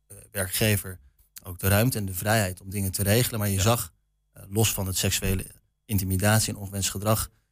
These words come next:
Speaker 1: zag je ook dat mensen helemaal in paniek schoten toen met corona. Wat moeten we nou doen op de werkvloer om
Speaker 2: Mhm.
Speaker 1: ervoor te voorkomen,
Speaker 2: Ja.
Speaker 1: eh, dat onze werknemers ziek, hoe gaan we dat inrichten?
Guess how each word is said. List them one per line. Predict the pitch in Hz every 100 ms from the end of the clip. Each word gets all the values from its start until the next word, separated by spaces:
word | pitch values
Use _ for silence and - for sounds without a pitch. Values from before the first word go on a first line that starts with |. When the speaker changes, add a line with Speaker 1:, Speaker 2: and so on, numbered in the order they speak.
| _
Speaker 1:
zag | - 139
je | 135
ook | 131
dat | 117
mensen | 101 95 -
helemaal | 95 95
in | 90
paniek | 101 101
schoten | - 107 107
toen | 113
met | 113 -
corona. | 123 131 135
Wat | 92 135
moeten | 147 139
we | 131
nou | 123
doen | 139
op | 139
de | 135
werkvloer | 127 127 - 135
om | 135
Speaker 2:
Mhm. | 143
Speaker 1:
ervoor | 131
te | -
voorkomen, | - - 127 127
Speaker 2:
Ja. | 127 - _ - 127
Speaker 1:
eh, |
dat | 131 131
onze | 123
werknemers | 135 127 131 127 123
ziek, | 131 117
hoe | 127 131
gaan | 127
we | 127
dat | 123
inrichten? | 127 131 131 123 131